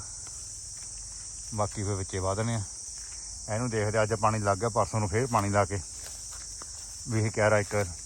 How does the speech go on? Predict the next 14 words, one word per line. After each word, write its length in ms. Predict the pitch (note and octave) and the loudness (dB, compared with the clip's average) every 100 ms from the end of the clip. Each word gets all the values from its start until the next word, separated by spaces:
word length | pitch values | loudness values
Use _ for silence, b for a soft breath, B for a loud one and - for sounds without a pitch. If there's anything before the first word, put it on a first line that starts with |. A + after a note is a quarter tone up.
| - - | -10 -4
ਬੀਜ 240 | G2+ G2 | -2 0
ਦਾ 100 | F#2+ | 0
ਕਰੀਏ 200 | G2 G#2+ G#2+ | 2 2 4
ਬਾਜਰੇ 320 | G#2+ G#2 A2 | 4 4 0
ਦਾ, 80 | G#2 - - B B B B B - | -4 -6 -12 B B B B B -4
ਇਹਨੂੰ 180 | A2+ G#2 | 0 2
ਹੋਰ 160 | G2+ | 2
ਪੰਜ 200 | G#2 G2 | 2 0
ਚਾਰ 120 | F#2+ | 0
ਦਿਨ 180 | F#2 F#2+ | 0 -2
ਅਟਕ 160 | F2+ - | -2 -2
ਕੇ 60 | G#2+ | -4
ਬੀਜ 180 | G#2 G#2 | -4 -2
ਦਾਂਗੇ। 220 | G#2 | -2